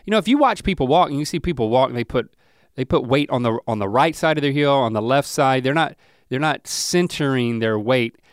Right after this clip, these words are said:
And I'm sure you've heard this. If you're not walking correctly, if your feet aren't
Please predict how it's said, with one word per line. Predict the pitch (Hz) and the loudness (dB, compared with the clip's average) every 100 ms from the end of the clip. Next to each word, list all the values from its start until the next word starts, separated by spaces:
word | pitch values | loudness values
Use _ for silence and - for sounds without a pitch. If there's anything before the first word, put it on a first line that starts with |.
| _ _ _ | _ _ _
And | 160 160 151 - _ _ | -2 0 0 -4 _ _
I'm | 139 | -4
sure | 139 - | -2 0
you've | 170 131 - | 2 2 2
heard | 120 110 104 | 0 0 2
this. | 123 110 104 - - _ _ _ _ - | 2 2 -2 -10 -18 _ _ _ _ -6
If | 151 | -2
you're | 170 170 | 0 2
not | 220 190 _ _ _ _ _ _ | 2 0 _ _ _ _ _ _
walking | 135 104 117 156 170 156 127 | -16 -4 2 4 2 -2 -2
correctly, | 127 117 123 | 0 0 -2
if | 120 | -4
your | 135 | -4
feet | 123 - - 214 196 - | -6 -8 -4 -2 -4 -4
aren't | 143 139 127 - - | -2 0 -2 -8 -20